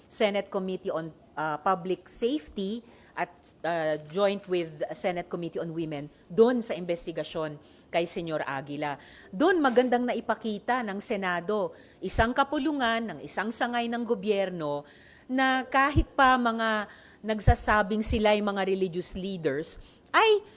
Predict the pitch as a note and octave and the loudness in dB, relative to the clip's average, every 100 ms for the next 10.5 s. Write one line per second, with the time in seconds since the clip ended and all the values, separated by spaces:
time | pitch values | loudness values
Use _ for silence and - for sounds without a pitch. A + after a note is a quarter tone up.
0 | - - _ _ _ - G4+ E4 F4 F#4+ | -20 -20 _ _ _ -2 0 2 0 -2
1 | F3+ A#3+ E4 D#3 - _ - B3 A#3+ A#3 | 4 6 6 -2 -10 _ -4 0 0 0
2 | A3+ A3+ G#3+ G3+ G3 G3+ E3 D#3 D3+ F#3 | -2 -2 -4 -2 -4 -4 -6 -4 -4 -2
3 | E3+ - - - A#3 A3 A3 B3+ C4 A#3+ | -4 -8 -20 -10 -4 -4 4 6 6 4
4 | C#4+ D4+ D4+ - - G#3+ G#3 G3+ F#3+ F#3+ | 0 0 -4 -12 -4 -2 2 2 2 0
5 | - A3+ C#4+ - G#3+ F#3 F#3 F#3+ F3+ F3 | 2 4 4 0 -4 -4 -4 -4 -2 -2
6 | E3+ F#3 F#3 - F#3+ F#3+ F#3+ G#3+ F#3 D#3+ | -2 -2 -2 -2 -2 0 -2 -2 -6 -4
7 | D#3+ D3+ E3+ E3 - A3 D4 - - - | -4 2 2 2 0 0 -2 -8 -14 -8
8 | F3+ F#3 F3+ F3+ F3+ F3+ F3 E3 E3 D#3 | -8 -4 -4 -2 -2 -2 -2 -2 -2 -4
9 | F#3 G3+ G3+ E3 D3+ C#3+ - - - - | 0 0 0 -4 -6 -12 -20 -20 -20 -4
10 | D#3 D3+ D3 C#3+ | -2 0 0 -2